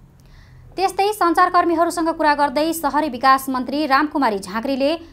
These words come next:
गठबन्धन राजनीतिक प्रणालीको सुरक्षाको लागि चाहेर वा नचाहेर बनेको बताउनु भएको छ।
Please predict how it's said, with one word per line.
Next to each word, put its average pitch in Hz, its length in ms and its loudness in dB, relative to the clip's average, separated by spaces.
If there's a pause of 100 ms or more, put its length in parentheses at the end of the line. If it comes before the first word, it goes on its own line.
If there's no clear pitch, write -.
(160)
गठबन्धन 330 580 2
राजनीतिक 262 580 2
प्रणालीको 269 640 2
सुरक्षाको 269 640 -2
लागि 240 560 -2
चाहेर 277 360 0
वा 262 340 4
नचाहेर 240 480 2 (480)
बनेको 247 380 0
बताउनु 233 340 -2
भएको 214 300 -2
छ। 247 80 -4